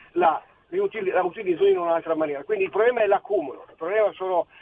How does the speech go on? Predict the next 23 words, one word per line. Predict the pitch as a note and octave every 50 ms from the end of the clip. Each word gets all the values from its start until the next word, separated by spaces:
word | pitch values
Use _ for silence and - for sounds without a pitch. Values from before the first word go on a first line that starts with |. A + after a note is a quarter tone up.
| - -
è, | - F3+ F3
è | F#3 F#3+
questo, | - A3 A3+ G#3 - - - -
perché | - D3 E3+ F3
comunque | - F#3 G3 A#3+ A#3+ - G3+
la | E3+ E3+ E3+
soluzione, | - - F#3+ E3+ E3 D3 - G3 F3+ - - - - - -
il | - G#3+
problema | G#3+ A3 B3 C#4+ D#4 C#4
del, | A#3+ G#3+ G3+ F3+ D#3+
di | E3+ F3+
questo | - - A3+ G3+ - A3 G3 - - _
discorso | - F3+ E3 - A3+ A3 G#3+
che | G#3+ F3+
noi | F3 G#3 G#3
siamo | - G3 F#3 G3
i | F#3
più | - - E3+
bravi | D#3 F3 F#3 G3 G#3 G3+ F#3+ F3+ D#3+ C#3+ - - - -
nelle | - E3+ G3 G#3 G3+
raccolte, | F#3 F#3 E3+ - G3 F3 D3+ C#3+ - C3+
anche | - - G#3 G3 - A3
lì | G3 F3 C#3+ -